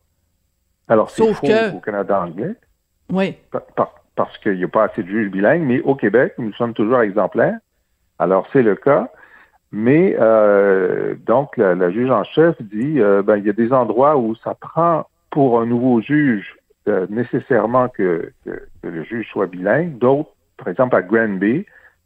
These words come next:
Speaker 1: c'est le cas. À Drummondville, c'est pas le cas. Au Saguenay, c'est pas le cas. À, dans, dans Gatineau,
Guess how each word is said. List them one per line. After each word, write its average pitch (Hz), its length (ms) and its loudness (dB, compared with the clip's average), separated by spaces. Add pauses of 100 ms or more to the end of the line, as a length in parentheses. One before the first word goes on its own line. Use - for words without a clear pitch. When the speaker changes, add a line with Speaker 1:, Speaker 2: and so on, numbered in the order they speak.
(140)
Speaker 1:
c'est 120 80 4
le 101 120 4
cas. 123 280 2
À 101 140 0
Drummondville, 127 800 0 (120)
c'est 117 80 0
pas 104 160 0
le 90 80 -4
cas. 120 360 2
Au 131 200 2
Saguenay, 123 600 -2
c'est - 120 -4
pas 92 120 0
le 85 80 -4
cas. 135 400 0
À, 101 220 0
dans, 98 400 -4
dans 92 180 -2
Gatineau, 113 500 -2